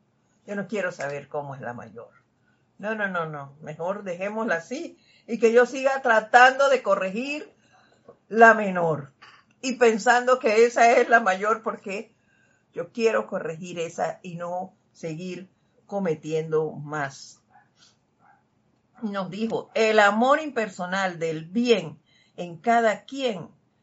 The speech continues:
es el sentimiento divino de la propia fuente yo soy suya, y es el sentimiento que alcanzarán y sostendrán algún día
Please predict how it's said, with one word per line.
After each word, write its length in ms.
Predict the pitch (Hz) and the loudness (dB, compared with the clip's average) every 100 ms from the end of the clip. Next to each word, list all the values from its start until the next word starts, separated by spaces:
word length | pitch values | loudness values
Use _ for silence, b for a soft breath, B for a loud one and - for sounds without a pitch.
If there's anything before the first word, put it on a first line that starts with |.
| _ _ _ _ _ - | _ _ _ _ _ -2
es 340 | 262 277 254 | 4 6 4
el 100 | 240 | -2
sentimiento 840 | - 202 185 185 190 214 226 233 214 | -2 -4 -4 -6 -4 -2 0 2 0
divino 480 | 175 196 214 214 | -2 -8 -6 -6
de 100 | 202 | -4
la 180 | 170 156 | -2 -2
propia 420 | 180 196 196 190 | -2 -6 -4 -6
fuente 580 | 180 - 185 190 185 175 | -6 -6 -6 -6 -10 -12
yo 220 | 160 170 | -10 -10
soy 520 | 170 - 175 175 175 _ _ _ _ | -10 -6 -4 -4 -6 _ _ _ _
suya, 720 | - - 240 226 175 147 151 _ _ _ _ _ | -16 -2 0 2 2 -2 -2 _ _ _ _ _
y 200 | 214 233 | 2 6
es 120 | 247 | 6
el 180 | 247 214 | 4 0
sentimiento 920 | - 202 190 185 190 214 226 233 226 | -2 -2 -2 -6 -4 0 0 0 0
que 80 | 180 | 2
alcanzarán 1000 | 160 - 156 151 - 160 180 226 247 - _ _ _ _ | 0 0 -2 -2 -8 -6 -4 -4 -8 -14 _ _ _ _
y 160 | - 196 | -14 -10
sostendrán 960 | - - 285 285 - 240 208 220 233 226 | -6 8 10 8 2 -2 0 2 2 2
algún 440 | 202 180 196 202 | -6 -8 -10 -8
día 440 | 214 220 190 - | -8 -4 -4 -6